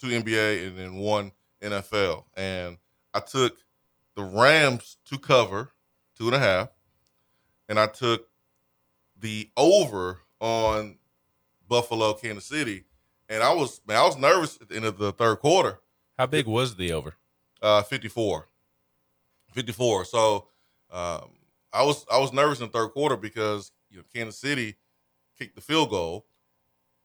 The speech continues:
Speaker 1: They went to halftime fourteen fourteen. So I was like, "Oh, yeah,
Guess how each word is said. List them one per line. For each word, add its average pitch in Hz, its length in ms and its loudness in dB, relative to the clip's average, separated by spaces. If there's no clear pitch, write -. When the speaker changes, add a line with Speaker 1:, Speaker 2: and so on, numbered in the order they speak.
Speaker 1:
They 110 100 -2
went 120 200 -2
to 110 60 -6
halftime 104 640 2
fourteen 110 300 -6
fourteen. 117 580 -4
So 107 100 -4
I 117 60 6
was 107 100 0
like, 80 120 -2
"Oh, 95 200 -4
yeah, 82 320 -14